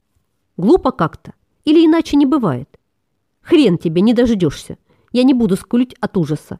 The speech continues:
сжавшись в жалкий комок плоти. Черт, руки совсем не держат. Не отводить взгляд, Антоха. Не посрами предков. Палец Анхеля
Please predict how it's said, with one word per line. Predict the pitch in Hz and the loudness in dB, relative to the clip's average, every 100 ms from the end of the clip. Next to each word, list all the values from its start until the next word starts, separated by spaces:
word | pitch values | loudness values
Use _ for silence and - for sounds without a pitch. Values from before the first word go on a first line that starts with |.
| - | -8
сжавшись | 196 220 - 202 196 | -4 -4 -4 -4 -2
в | |
жалкий | 240 156 170 | -2 -2 -4
комок | - 185 180 | -4 -4 -4
плоти. | - 165 135 - 185 _ _ _ _ _ | -4 -4 -4 -8 -20 _ _ _ _ _
Черт, | - - 330 170 - _ _ - | -16 -2 0 0 -6 _ _ -2
руки | 240 - | 0 0
совсем | 185 202 - 185 | -4 -4 -2 -2
не | 185 | 0
держат. | 170 156 - - _ _ _ _ _ | -2 -4 -4 -12 _ _ _ _ _
Не | 247 | -2
отводить | 254 254 240 240 | -2 0 -2 -2
взгляд, | 208 196 127 - | -2 -4 -4 -4
Антоха. | 202 - 139 - - _ _ - | -4 -2 -6 -8 -20 _ _ -2
Не | 254 | 0
посрами | 254 - 285 254 | 0 -2 0 0
предков. | - 214 - - - _ _ _ _ _ _ _ _ _ _ _ _ _ _ _ _ | 0 -4 -6 -12 -20 _ _ _ _ _ _ _ _ _ _ _ _ _ _ _ _
Палец | - 220 208 - | -4 -2 -2 -4
Анхеля | 277 330 - 139 | -4 -4 -4 -10